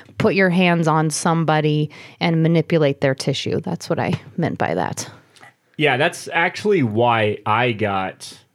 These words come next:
Speaker 2: my L M T license in the first place. I was starting to work with John Hodges over at Nevada Physical Therapy.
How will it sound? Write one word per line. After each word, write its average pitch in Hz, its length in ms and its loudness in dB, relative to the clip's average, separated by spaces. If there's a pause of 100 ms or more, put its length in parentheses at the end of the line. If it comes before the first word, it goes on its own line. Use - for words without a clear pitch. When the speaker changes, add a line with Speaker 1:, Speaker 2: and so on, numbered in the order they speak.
Speaker 2:
my 110 500 -2
L 104 180 -6
M 98 120 -6
T 110 140 -10
license 98 520 -6
in 104 200 -4
the 95 80 -6
first 110 380 -4
place. 92 260 -8
I 107 140 -6
was 104 160 -4
starting 143 320 -4
to 123 100 -6
work 110 460 -4
with 101 400 -2 (420)
John 113 300 -2
Hodges 156 560 -2
over 107 240 -2
at - 180 -6
Nevada 98 380 -4
Physical 98 480 -10
Therapy. 135 720 -2